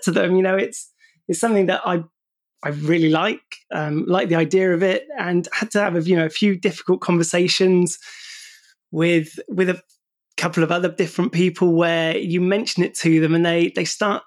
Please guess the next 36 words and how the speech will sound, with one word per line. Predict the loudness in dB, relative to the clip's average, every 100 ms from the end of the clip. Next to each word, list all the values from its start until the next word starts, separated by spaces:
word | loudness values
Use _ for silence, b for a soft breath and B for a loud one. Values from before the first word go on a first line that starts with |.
| -4
to, | 2 4 4 2 -4 _ _ _ _ -12
to | -12 -8
question, | -8 -4 -2 -2 0 2 4 4 2 -6 -8
you | -8
know, | -8 -8
why | -2 2 4
you're | 4 4 2
doing | 2 2 4 4
it, | 4 0 -2 -6
or | -4 -2 -2 -4 B B B B B _ _ -6
what | -6
about | -4 -2 -2 -2 -10 _ _ _ 0
missing | 2 2 2 2
out | 2 0
on | 0
some | 0 2
of | 2
the | 0 -6
deficiencies | -8 -2 0 0 2 2 4
in | 2
your | 2
diet? | -2 -2 0 2 2 2 0 -4 _ _ _ _
Surely | -4 2 4
you're | 4
not | 2
getting | -2 -2 -2
any | -2
protein | -2 0 0 0 2 4 4
anymore. | 4 2 2 2 0 -4 B B B B _
And | -6 0 2 2 2 -6 _ _ -12
yourselves | -2 0 2 2 2 2
did | 0
a | 2
great | 0 -2 -4
podcast | -4 -4 -4 -2 -4 -8
that | -6